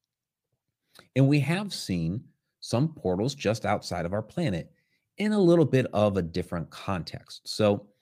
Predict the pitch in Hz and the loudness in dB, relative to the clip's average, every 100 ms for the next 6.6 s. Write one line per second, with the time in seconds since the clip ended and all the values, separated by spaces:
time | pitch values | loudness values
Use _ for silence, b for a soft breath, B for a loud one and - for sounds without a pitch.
0 | b b b b - 98 95 110 - - | b b b b -6 -4 0 0 -2 -4
1 | 160 196 190 156 104 87 82 73 58 73 | 0 2 2 2 2 0 -4 -4 -6 -8
2 | - _ b b b b b b b b | -12 _ b b b b b b b b
3 | _ 110 117 151 165 160 156 123 95 95 | _ 2 4 4 4 2 2 2 0 -2
4 | 87 95 92 90 92 - 92 90 85 - | -4 -2 -2 -2 -6 -2 -2 -2 -6 0
5 | 151 208 196 - 113 107 95 101 - 98 | 0 2 -2 -2 2 4 4 0 -2 -2
6 | 101 123 139 - 104 101 | -2 0 -2 -2 -4 -4